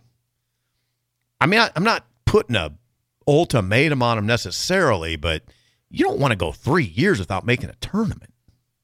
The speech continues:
period. And Will and, and Rob Childress, I mean, that's what they're all about.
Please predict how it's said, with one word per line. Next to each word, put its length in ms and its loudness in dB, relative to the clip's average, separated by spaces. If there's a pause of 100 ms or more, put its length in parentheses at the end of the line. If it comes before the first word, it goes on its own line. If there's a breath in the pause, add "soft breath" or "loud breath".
period. 480 -4 (1300)
And 220 4
Will 380 6
and, 180 -2 (300)
and 200 2
Rob 320 4
Childress, 680 0 (1200)
I 60 -4
mean, 120 0
that's 140 0
what 120 -2
they're 160 -2
all 160 -4
about. 440 -2